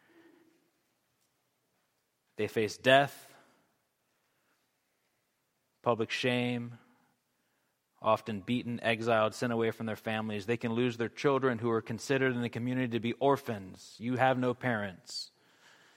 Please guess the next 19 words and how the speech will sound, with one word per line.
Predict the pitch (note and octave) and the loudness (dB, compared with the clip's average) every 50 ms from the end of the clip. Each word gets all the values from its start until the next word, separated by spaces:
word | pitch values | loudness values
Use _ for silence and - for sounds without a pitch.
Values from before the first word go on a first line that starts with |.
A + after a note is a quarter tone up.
| _ _ _ _ _ _ _ _ _ _ _ _ _ _ _ _ _ _ _ _ _ _ _ _ _ _ _ _ _ _ _ _ _ _ _ _ _ _ _ _ _ _ _ _ _ _ _ _ _ _ _ _ _ _ _ _ _ _ _ _ _ _ _ _ _ _ _ _ _ _ | _ _ _ _ _ _ _ _ _ _ _ _ _ _ _ _ _ _ _ _ _ _ _ _ _ _ _ _ _ _ _ _ _ _ _ _ _ _ _ _ _ _ _ _ _ _ _ _ _ _ _ _ _ _ _ _ _ _ _ _ _ _ _ _ _ _ _ _ _ _
This | B2 C3 B2 - | 0 0 0 4
grace | - C#3 C#3 C3+ B2+ - C#3 | 4 6 6 6 4 2 0
is | B2+ - | -2 4
found | - C#3 C3 C3 C3 C3 | 6 6 6 8 6 4
in | C3 | 6
those | C3 C3+ C#3 C#3 C3+ | 6 6 6 6 4
who | - C#3 | 2 2
go | A#2+ C3+ C3+ C3+ | 4 4 6 6
on | C3+ C3+ | 4 4
the | C#3 | 4
mission | C#3+ D3 C#3 - D3+ C3+ | 2 2 0 0 -4 -6
field. | - - C3+ B2+ A#2 A2 F#2+ F2+ F#2 G2+ - _ _ _ _ _ _ _ _ _ _ _ _ _ _ _ _ _ _ _ _ _ _ _ - - - - | -4 0 2 2 2 2 0 -4 -8 -14 -20 _ _ _ _ _ _ _ _ _ _ _ _ _ _ _ _ _ _ _ _ _ _ _ -20 -20 -20 -6
Some | - B2+ B2 | -2 0 0
of | B2+ B2+ | 2 0
them | B2+ A#2+ | 0 0
make | B2 B2 A#2+ - | 0 -2 -2 -4
the | B2+ F#2+ | -2 0
ultimate | A#2+ B2 B2 - B2 A#2 G#2+ - | 2 0 0 0 -4 -6 -6 -4
sacrifice. | - A#2 G2+ - - - - - F2+ D#2 - - - - - | -4 -4 -4 -4 -8 -12 -10 -8 -8 -8 -10 -14 -16 -18 -18